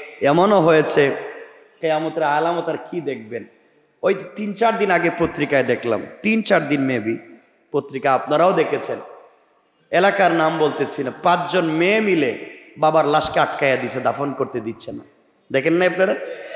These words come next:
অনেকেই দেখেছে, লাশ আটকায় দিছে, মেয়ে বাবার লাশ জানাজা পড়তে দিচ্ছে না। অপরাধ বাপ তো সারা জীবনে দিছে, অপরাধ সম্পত্তি বন্টন করে ছেলেদেরকে দিয়েছেন, মেয়েদেরকে দেয় নাই।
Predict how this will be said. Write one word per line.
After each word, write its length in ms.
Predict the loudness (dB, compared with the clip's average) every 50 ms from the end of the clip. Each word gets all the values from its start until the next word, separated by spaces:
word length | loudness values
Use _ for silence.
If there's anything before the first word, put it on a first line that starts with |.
| -14 -14 -8 -4
অনেকেই 320 | -2 -2 -2 -2 -2 -4 -4
দেখেছে, 400 | -4 -6 -6 -8 -14 -18 -20 _ _ _ _ _ _ _ _ _ _ _ _ _ _ _ -6
লাশ 640 | -2 0 2 2 0 0 -4 -8 -10 -12 -10 -8 -8
আটকায় 360 | -8 -8 -6 -4 -4 -2 -2
দিছে, 300 | -4 -8 -12 -14 -14 -12
মেয়ে 340 | -10 -10 -10 -10 -10 -12 -16 -20 -20 -20 _ _ _ _ _
বাবার 200 | -4 -2 -2 0
লাশ 200 | 0 0 -2 -2 -4 -6 -12 -14 -16 -18 -20 -20 -20 -20 -20 -20 -8 -4
জানাজা 300 | -2 -2 0 0 -2 -2 -2
পড়তে 200 | -4 -6 -6 -4
দিচ্ছে 300 | -4 -4 -6 -6 -8 -12
না। 100 | -12 -14 -16 -20 -20 _ _ _ _ _ _ _ _ _ _ _ _ _ _ _ _ _ _ -6
অপরাধ 420 | -6 -2 0 2 4 4 4 4 2 0 -4 -6 -8 -10 -10 -12 -12 -14 -12 -4 -2
বাপ 140 | -2 -2 -2 -4
তো 60 | -4
সারা 240 | -2 0 2 2 2
জীবনে 300 | 0 0 -2 -2 -2 -2
দিছে, 300 | -4 -6 -8 -10 -14 -18 -18 -20 -20 _ _ -6
অপরাধ 380 | -6 -4 0 2 4 4 4 2 0 -2 -6 -8 -8 -10 -12 -12 -14 -16 -16 -18 -18 -14
সম্পত্তি 600 | -12 -10 -6 -6 -6 -6 -4 -4 -4 -4 -2 -2
বন্টন 380 | -2 0 0 0 0 0 -2 0
করে 180 | -2 -2 -4 -4
ছেলেদেরকে 560 | -2 -2 -2 -2 -2 -2 -4 -4 -4 -6 -6
দিয়েছেন, 400 | -6 -6 -8 -8 -8 -10 -10 -10
মেয়েদেরকে 760 | -10 -10 -10 -10 -10 -8 -6 -6 -4 -4 -6 -6 -6 -6 -6
দেয় 180 | -4 -6 -8 -8
নাই। 180 | -10 -14 -16